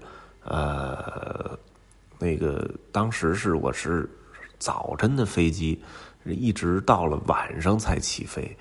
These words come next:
啊，然后那时候就是等我落地的时候，就是人家那边就是游客那边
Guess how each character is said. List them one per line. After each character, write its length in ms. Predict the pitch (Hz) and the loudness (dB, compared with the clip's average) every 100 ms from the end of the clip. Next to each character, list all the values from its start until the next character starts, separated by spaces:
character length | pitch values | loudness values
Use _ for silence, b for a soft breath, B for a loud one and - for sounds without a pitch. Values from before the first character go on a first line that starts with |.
| B B B B | B B B B
啊， 200 | - - 50 | -12 -8 -4
然 100 | 90 | 0
后 20 | |
那 200 | 110 104 | 4 4
时 140 | 87 | 4
候 120 | 90 | 4
就 160 | 95 101 | 4 2
是 60 | 87 | 0
等 180 | 78 110 | 0 4
我 80 | 95 | 6
落 180 | 101 117 | 8 6
地 220 | 151 113 | 6 6
的 100 | 76 | 4
时 120 | - | 0
候， 200 | - - - | -4 -4 -4
就 140 | - | -6
是 60 | - | -4
人 160 | - 87 | -4 0
家 80 | |
那 180 | 107 101 | 2 2
边 300 | 87 92 92 | 2 2 2
就 100 | 90 | 0
是 200 | 78 78 82 - | -2 -2 -4 -6
游 240 | 69 80 | 2 4
客 480 | 90 - - - 85 | 4 2 4 2 2
那 200 | 85 80 | 0 -2
边 300 | 82 90 92 | 0 0 -2